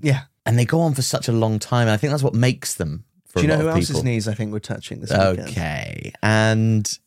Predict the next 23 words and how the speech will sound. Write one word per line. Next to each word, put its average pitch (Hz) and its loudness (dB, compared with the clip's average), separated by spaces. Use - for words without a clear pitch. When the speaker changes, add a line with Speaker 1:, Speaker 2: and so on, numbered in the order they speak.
Speaker 1:
Now, 104 0
moving 107 0
on. 92 -8
Um, 135 2
no, 185 2
I, 156 0
I 170 2
just 180 -4
think, 127 0
I'll 120 0
just 139 -2
say 151 -2
very 131 -2
quickly 107 -4
that 98 -6
I 104 -4
think 107 -6
for - -12
his 101 -8
birthday, 101 -8
he, 98 -10
um, 87 -12
he, 107 -6